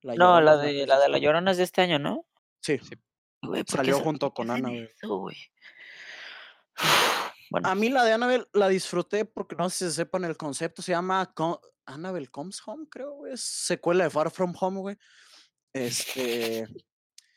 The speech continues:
Speaker 1: y pues como la, la, la, el título lo dice, el subtítulo, este, está en la casa de los Warren toda la película. Los Warren salen como diez minutos para que los pudieran poner en los
Speaker 2: <laughs>
Speaker 1: trailers y, y vender
Speaker 2: Ya.
Speaker 1: boletos, pero bueno.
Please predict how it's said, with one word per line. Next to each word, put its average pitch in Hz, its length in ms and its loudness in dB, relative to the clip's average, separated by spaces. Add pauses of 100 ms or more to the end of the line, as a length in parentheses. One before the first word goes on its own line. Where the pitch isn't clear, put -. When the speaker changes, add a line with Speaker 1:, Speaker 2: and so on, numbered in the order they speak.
(480)
Speaker 1:
y 170 280 -4
pues 143 280 -4
como 143 400 0
la, 131 460 2
la, 127 440 0
la, 123 460 0 (340)
el 127 200 -8
título 190 340 -2
lo 147 140 2
dice, 156 260 -4
el 190 80 -8
subtítulo, 170 720 -10 (100)
este, 113 840 -8
está 110 280 -6
en 139 120 -2
la 147 100 -6
casa 143 240 -2
de 156 80 2
los 120 240 -2
Warren 143 320 0
toda 147 160 -2
la 139 160 -2
película. 160 540 -8 (560)
Los 113 180 -4
Warren 143 340 0
salen 143 240 -4
como 127 240 -4
diez 131 240 -2
minutos 147 460 -6
para 117 220 -4
que - 120 -12
los 113 160 -8
pudieran 123 360 -4
poner 120 240 -4
en 131 100 -4
los 127 180 -6
Speaker 2:
<laughs> 135 220 0
Speaker 1:
trailers 131 320 -2
y, 104 400 -12 (320)
y 160 120 -2
vender 120 260 6
Speaker 2:
Ya. 123 60 0
Speaker 1:
boletos, 143 560 -2
pero 104 200 -2
bueno. 143 280 -4